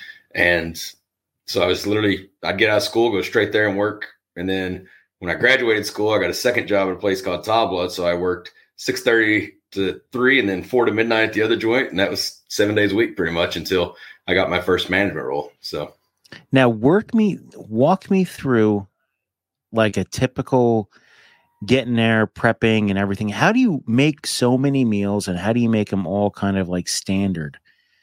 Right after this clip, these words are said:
Speaker 2: And how do you work with the team? I wanna know what goes on behind the scenes.
Speaker 1: Making it standard and consistent is the hardest part, right? <laughs> Because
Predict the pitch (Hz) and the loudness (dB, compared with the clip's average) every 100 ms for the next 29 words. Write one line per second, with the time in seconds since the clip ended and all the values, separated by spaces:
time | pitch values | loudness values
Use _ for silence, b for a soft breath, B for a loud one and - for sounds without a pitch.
0 | _ _ - 101 95 117 139 120 113 107 | _ _ -6 -2 0 2 2 4 2 0
1 | 107 95 - 107 95 101 143 165 147 131 | -2 -2 -4 -2 0 2 2 2 0 -2
2 | - - 175 - 214 170 117 95 117 101 | -12 -14 -14 -4 -2 -2 -2 0 0 0
3 | 101 104 92 - 101 95 - - - _ | 0 -2 -2 -6 -8 -10 -10 -14 -16 _
4 | _ _ _ B B B _ _ _ _ | _ _ _ B B B _ _ _ _
5 | _ _ _ _ 165 180 113 - 113 127 | _ _ _ _ 0 2 0 0 0 2
6 | 151 131 98 87 87 123 127 107 87 95 | 2 0 -4 -8 -6 -6 -6 -8 -4 -2
7 | 80 - - - - 78 - _ - - | -4 -6 -10 -10 -10 -8 -10 _ -16 -10
8 | - 208 - | -8 -6 -8